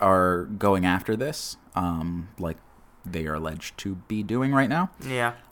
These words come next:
Speaker 1: um, he probably wouldn't wanna get his hand in that
Speaker 2: Yeah.
Speaker 1: situation. And I'm sure that this wasn't some big surprise thing. I'm sure that they knew about the production of this, um, going into it, and he probably had some sort of knowledge of that.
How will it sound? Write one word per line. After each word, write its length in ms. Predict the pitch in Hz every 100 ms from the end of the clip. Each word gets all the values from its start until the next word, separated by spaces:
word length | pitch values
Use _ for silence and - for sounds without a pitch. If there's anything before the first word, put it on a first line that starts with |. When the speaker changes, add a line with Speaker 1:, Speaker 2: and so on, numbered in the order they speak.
| -
Speaker 1:
um, 840 | 101 95 92 87 78 - - - - - -
he 360 | - 113 117 95 - -
probably 460 | - 87 85 85 85
wouldn't 260 | 78 85
wanna 180 | 58 65
get 140 | 64
his 120 | 64 -
hand 220 | 82 76
in 140 | 85
that 220 | 73 78 - _ _ -
Speaker 2:
Yeah. 60 |
Speaker 1:
situation. 720 | 139 135 131 85 85 85 90 90
And 100 | 101
I'm 140 | 101
sure 460 | 98 - 120 113 104
that 400 | 92 90 87 98
this 180 | 101 -
wasn't 360 | 98 87 90
some 220 | - 95 85
big 220 | 90 85
surprise 540 | 90 78 87 87 82
thing. 180 | - 82
I'm 140 | 85
sure 180 | 85 90
that 140 | 85 82
they 100 | 80
knew 320 | 87 90 85
about 240 | 73 73 -
the 80 |
production 480 | - 78 78 - 78
of 140 | 62 -
this, 400 | 69 65 - - - - - _ -
um, 480 | 80 67 50 - - - - _ _ _ _ - -
going 240 | 78 78
into 260 | 76 - -
it, 140 | 76 -
and 160 | - -
he 80 | 98
probably 360 | - 69 - -
had 260 | 87 -
some 160 | - 62
sort 200 | - 76
of 100 | -
knowledge 400 | 90 101 95 87
of 80 | 85
that. 340 | 90 90 90